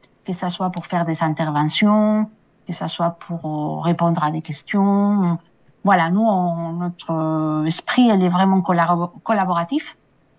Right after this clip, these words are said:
Auprès de ces prof-, de tous les professionnels. Donc, euh, on est vraiment à leur disposition et comme on dit dans l'association, on, ben, on avance ensemble.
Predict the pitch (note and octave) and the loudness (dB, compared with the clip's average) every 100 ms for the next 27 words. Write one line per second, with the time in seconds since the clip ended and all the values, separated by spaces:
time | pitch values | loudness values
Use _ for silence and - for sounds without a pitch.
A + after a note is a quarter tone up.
0 | _ _ _ F#3 F3+ F#3+ F3 F3 E3+ E3 | _ _ _ -6 -2 -2 -2 -4 -4 -4
1 | - E3+ E3 F3 - C4+ F#3+ F3 E3+ D#3 | -2 -4 -2 -4 4 4 4 -2 -6 -6
2 | - D#3+ E3 A#3 F3 - - - _ _ | -4 0 2 2 0 -4 -16 -18 _ _
3 | F3+ F#3 F3 E3+ E3 E3 E3 E3+ F3 F3 | 2 4 4 2 0 0 0 2 2 4
4 | F#3+ G#3+ F#3+ F3+ E3+ E3 - E3+ D3+ D#3 | 4 4 4 0 -4 -8 -8 -10 -8 -8
5 | - G3+ A3 G3+ E3 D#3+ E3 D#3+ - F#3+ | -2 2 4 4 2 2 2 0 2 4
6 | F#3+ F#3+ F#3 F3 D#3+ - D3+ D#3+ - F#3+ | 6 4 4 4 2 -2 -6 -6 -2 0
7 | G#3 G3+ F3 E3 D#3 D#3 D#3+ F3+ F3+ A3 | 2 2 2 0 0 0 2 4 4 2
8 | A3+ D#3+ - F3+ E3 | 0 -4 -2 -2 -4